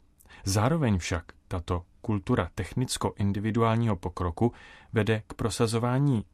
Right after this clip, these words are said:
svobody, která si nechce dávat meze a je lhostejná k těm, kdo zaostávají. A tak vydává velké lidské aspirace na pospas často nenasytné logice ekonomiky s vizí života, která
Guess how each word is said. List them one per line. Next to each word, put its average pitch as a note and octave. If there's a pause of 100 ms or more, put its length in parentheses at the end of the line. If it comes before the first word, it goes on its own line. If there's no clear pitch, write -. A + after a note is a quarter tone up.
svobody, A#2+
která C#3
si C3+
nechce A#2
dávat C3+
meze A#2 (440)
a G2+
je F#2+
lhostejná F#2+
k -
těm, G2+
kdo G#2
zaostávají. E2+ (540)
A -
tak -
vydává E3+
velké B2
lidské C#3
aspirace C3 (460)
na A2+
pospas - (100)
často B2+
nenasytné A#2
logice A2+
ekonomiky F2 (200)
s -
vizí G#2+
života, G2+
která A2